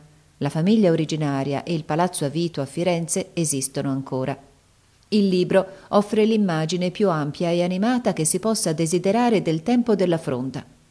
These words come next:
Fra i posteri, Rez viene di solito amato da menti indipendenti e odiato da menti servili.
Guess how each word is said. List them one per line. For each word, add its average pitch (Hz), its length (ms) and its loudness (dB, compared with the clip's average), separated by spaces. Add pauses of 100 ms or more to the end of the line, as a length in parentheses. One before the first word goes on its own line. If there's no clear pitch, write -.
(400)
Fra 208 160 4
i 202 120 8
posteri, 196 600 4
Rez 165 420 2
viene 156 280 0
di 160 120 0
solito 175 380 2
amato 160 440 0
da 156 140 0
menti 175 400 -2
indipendenti 214 920 2 (200)
e 214 180 4
odiato 180 640 4
da 185 160 2
menti 151 400 -2
servili. 151 580 -2